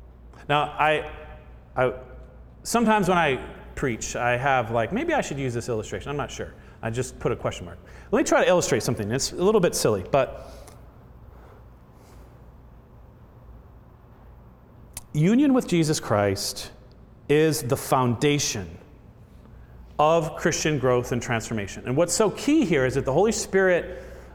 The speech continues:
um, unites us with the one person who kept it perfectly. Here's the silly illustration. Imagine, like, you wanted to become an Olympic swimmer. You wanted to swim like Michael Phelps.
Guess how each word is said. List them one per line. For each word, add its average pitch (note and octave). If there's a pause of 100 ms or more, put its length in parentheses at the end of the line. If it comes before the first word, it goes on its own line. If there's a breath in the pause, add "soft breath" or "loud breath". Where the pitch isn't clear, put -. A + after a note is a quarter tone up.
(100)
um, C3 (100)
unites E3
us F3+
with F3
the E3+
one G3+
person A3
who E3
kept F3+
it -
perfectly. A#2 (840 loud breath)
Here's G3+
the F3
silly E3
illustration. C#3
Imagine, A#3
like, D3
you G#3
wanted F3+
to E3+
become C#3+
an C3
Olympic C3
swimmer. G#2 (1800 soft breath)
You E3+
wanted G3+
to D3+
swim F3+
like D#3+
Michael C#3
Phelps. -